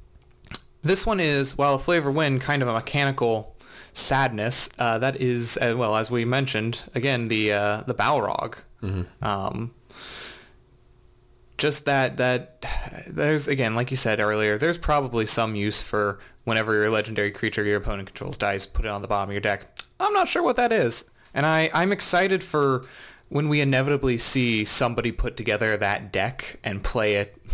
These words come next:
Speaker 1: on, uh, on, you know, one of the, the many shows that are out
Speaker 2: Yeah.
Speaker 1: there.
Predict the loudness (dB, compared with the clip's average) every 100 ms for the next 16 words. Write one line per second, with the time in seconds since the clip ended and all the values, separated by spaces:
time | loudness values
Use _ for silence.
0 | -4 -2 -2 -2 -2 -2 -2 -6 -12 -20
1 | -20 -6 -2 -2 -2 -2 -2 -6 -16 -20
2 | -20 -20 -8 -2 0 0 0 -2 -2 -2
3 | -2 -2 -2 0 0 2 0 -2 -2 0
4 | 0 0 0 0 -2 -4